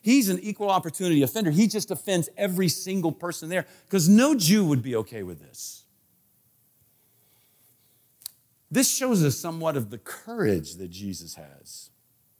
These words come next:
He knows the, he knows what he's doing, and he deliberately does it. And he doesn't just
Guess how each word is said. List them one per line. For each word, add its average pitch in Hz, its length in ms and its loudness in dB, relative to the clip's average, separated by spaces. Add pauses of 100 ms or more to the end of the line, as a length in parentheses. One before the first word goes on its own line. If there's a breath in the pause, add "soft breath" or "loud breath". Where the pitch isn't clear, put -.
(480)
He 175 180 2
knows 160 500 4
the, 107 300 -12
he 160 140 -6
knows 156 340 0
what 101 140 -16
he's 90 100 -18
doing, 80 320 -18 (380 soft breath)
and 113 100 0
he 120 60 4
deliberately 117 520 -2
does 104 260 -6
it. 98 140 -14 (1700 soft breath)
And 135 100 0
he 175 80 8
doesn't 202 340 4
just 185 340 -4